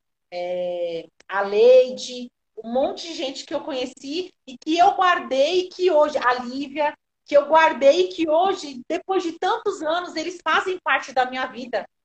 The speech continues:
Eles vão nos meus aniversários, me ligam. Durante a pandemia, muitas pessoas me ligaram, muitas pessoas mandaram mensagem. Isso me fez, é, muito feliz.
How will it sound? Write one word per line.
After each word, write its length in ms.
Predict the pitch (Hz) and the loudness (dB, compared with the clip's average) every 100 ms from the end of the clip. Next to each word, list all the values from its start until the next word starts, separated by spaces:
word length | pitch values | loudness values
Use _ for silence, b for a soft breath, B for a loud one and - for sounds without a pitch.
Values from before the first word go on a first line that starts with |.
| - | 0
Eles 320 | 220 247 240 | 0 0 -8
vão 360 | 220 254 349 370 | -2 -2 -2 -4
nos 60 | |
meus 160 | 330 320 | -6 -4
aniversários, 880 | 285 269 254 254 - 180 196 226 240 | -4 -4 -6 -6 -4 -2 0 -2 -6
me 220 | 247 339 | -10 -10
ligam. 580 | 330 247 240 254 254 254 | -10 -8 -10 -8 -8 -6
Durante 260 | 262 277 302 | -4 -4 -6
a 80 | |
pandemia, 680 | 320 269 247 233 247 320 302 - _ _ _ | -6 -2 -2 -4 -6 -4 -6 -6 _ _ _
muitas 360 | 226 349 415 415 - | -4 -2 0 -2 -2
pessoas 640 | 302 294 - 254 254 247 | -4 -4 0 2 2 0
me 100 | 233 | -6
ligaram, 640 | 220 214 190 180 190 202 208 _ _ _ - | -12 -12 -10 -10 -10 -12 -14 _ _ _ -10
muitas 280 | 277 370 | -4 -4
pessoas 380 | 370 294 - 262 | -4 -6 -4 -4
mandaram 500 | 254 254 247 254 269 | -4 -4 -2 -2 -2
mensagem. 640 | 262 262 - 226 240 247 277 | -6 -12 -8 -8 -6 -8 -8
Isso 220 | 294 285 | -10 -14
me 100 | 254 | -12
fez, 240 | - 508 508 _ _ _ _ _ _ | -2 -2 -2 _ _ _ _ _ _
é, 300 | 208 214 220 | -2 -2 -2
muito 340 | 220 269 320 320 - | -4 -8 -8 -10 -4
feliz. 460 | 240 233 214 208 | -4 -4 -14 -18